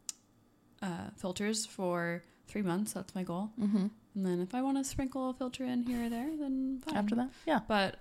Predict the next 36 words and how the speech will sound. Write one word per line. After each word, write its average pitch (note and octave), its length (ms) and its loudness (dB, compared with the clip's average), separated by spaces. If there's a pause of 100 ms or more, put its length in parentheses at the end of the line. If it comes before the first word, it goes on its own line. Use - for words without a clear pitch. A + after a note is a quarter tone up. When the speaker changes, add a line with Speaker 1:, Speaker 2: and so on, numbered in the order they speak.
Speaker 1:
but, G3+ 160 -6
like, G3 240 0
yeah, F#3+ 240 2
right F#3+ 160 0
now F#3+ 180 2
I, G3+ 220 2 (120)
I G3+ 80 0
haven't F#3 320 0
used F#3+ 200 2
a F#3+ 40 0
filter F#3 380 -2
in, G3 120 0
like, F3+ 320 -2 (800)
two - 180 -4
or G3 80 0
three G#3 220 0
weeks. - 720 -6 (100)
Speaker 2:
Mm-hmm. F#3+ 320 6 (560)
Speaker 1:
Maybe G3+ 260 -2
two. B3 300 -6 (880)
But F#3 320 0 (240)
that's G#3 220 -4
so - 220 0
embarrassing. F3 600 -2
<laughs> - 40 -6
Like, - 260 -6 (800)
I F#3+ 140 -2
have G#3 180 2
been A#3+ 200 0
clean A3 560 2
of G#3+ 180 -2
filters G#3 600 8
for C4 100 8 (160)
<laughs> G#3+ 100 8
two A#3 180 6
weeks A#3+ 440 2